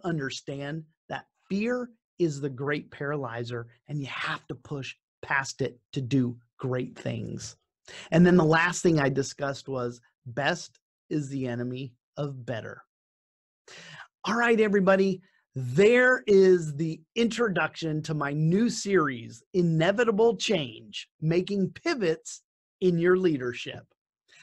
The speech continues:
Thanks so much for tuning in again this week for the weekly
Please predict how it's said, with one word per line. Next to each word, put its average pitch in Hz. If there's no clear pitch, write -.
Thanks 294
so 311
much 190
for 180
tuning 202
in 180
again 151
this 190
week 160
for 190
the 156
weekly 160